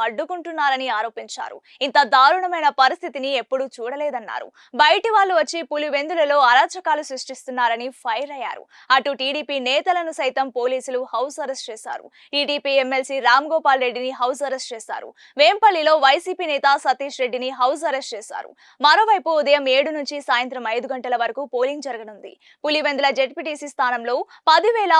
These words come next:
ఆరు వందల ఓట్లు ఉన్నాయి. ఇక్కడ మొత్తం పదకొండు మంది అభ్యర్థులు పోటీ చేస్తున్నారు. ఒంటిమిట్టలో మొత్తం పదమూడు పంచాయతీలు ఉండగా ఇరవై నాలుగు వేల ఆరు వందల ఓట్లు ఉన్నాయి. పదకొండు మంది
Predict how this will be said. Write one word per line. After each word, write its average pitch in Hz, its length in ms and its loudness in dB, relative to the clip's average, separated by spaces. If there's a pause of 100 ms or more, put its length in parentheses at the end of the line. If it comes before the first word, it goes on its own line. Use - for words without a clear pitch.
(140)
ఆరు 339 200 4
వందల 330 220 0 (160)
ఓట్లు 285 260 -2
ఉన్నాయి. 190 260 -12 (220)
ఇక్కడ 269 140 0 (120)
మొత్తం 269 220 -2 (100)
పదకొండు 277 420 -4
మంది 247 180 -2 (100)
అభ్యర్థులు 302 420 -6 (120)
పోటీ 262 200 -4 (100)
చేస్తున్నారు. 156 460 -12 (360)
ఒంటిమిట్టలో 311 540 2 (100)
మొత్తం 277 200 0 (140)
పదమూడు 285 420 2
పంచాయతీలు 302 600 -2
ఉండగా 226 280 -2 (340)
ఇరవై 370 260 0
నాలుగు 392 260 2
వేల 294 140 4 (200)
ఆరు 311 220 4
వందల 294 220 -2 (140)
ఓట్లు 285 280 -6
ఉన్నాయి. 202 260 -10 (260)
పదకొండు 294 420 2
మంది 262 160 0